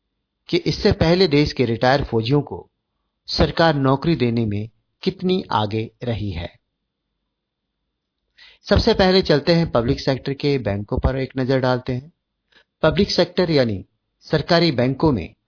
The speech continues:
जून दो हज़ार इक्कीस तक भूतपूर्व सैनिकों की सी कैटेगरी की कुल नंबर का सिर्फ वन पॉइंट वन फ़ाइव फीसद और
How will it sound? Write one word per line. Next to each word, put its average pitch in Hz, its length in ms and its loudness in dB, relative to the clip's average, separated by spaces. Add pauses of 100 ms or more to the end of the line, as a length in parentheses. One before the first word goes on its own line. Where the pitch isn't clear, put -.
(220)
जून 170 460 0
दो 135 180 2
हज़ार 127 260 2
इक्कीस 120 440 -8
तक - 340 -10 (580)
भूतपूर्व 180 800 0
सैनिकों 127 580 0
की 156 240 -8
सी 180 340 -4
कैटेगरी 123 580 -2
की 104 260 -16 (680)
कुल 208 200 4
नंबर 113 320 0
का 92 320 -8 (300)
सिर्फ - 440 -2 (600)
वन 170 340 0
पॉइंट 120 440 -2 (160)
वन 147 200 -2
फ़ाइव 92 260 -6
फीसद 110 480 -6 (720)
और 175 280 0